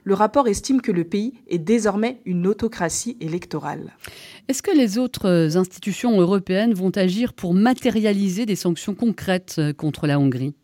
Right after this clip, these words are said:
Speaker 1: Tout à fait, hein. Cette décision n'implique pas uniquement le Parlement européen.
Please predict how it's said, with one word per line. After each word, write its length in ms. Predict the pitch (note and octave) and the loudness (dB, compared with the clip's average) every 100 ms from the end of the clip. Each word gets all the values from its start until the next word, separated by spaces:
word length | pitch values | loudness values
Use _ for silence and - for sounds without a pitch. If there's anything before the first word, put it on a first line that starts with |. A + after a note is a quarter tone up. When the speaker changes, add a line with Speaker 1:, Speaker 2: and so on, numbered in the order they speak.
| _ _ | _ _
Speaker 1:
Tout 140 | - F3+ | -6 0
à 100 | F#3 | 0
fait, 220 | F3+ F#3 | 2 2
hein. 220 | D#3 D#3+ | 2 0
Cette 340 | D#3+ F#3 E3+ F3 | -2 -2 -2 -2
décision 600 | E3 G3 - F#3+ A3 A#3 | 0 0 0 0 0 2
n'implique 360 | F#3+ - - | 0 -4 -4
pas 180 | - C4+ | 2 4
uniquement 420 | B3 A3 A3+ A3 | 4 2 0 2
le 100 | A#3 | 2
Parlement 400 | G#3 G3 G3 G3 | 2 2 2 0
européen. 400 | F#3+ F#3 F3+ D3 | 0 -2 -2 -6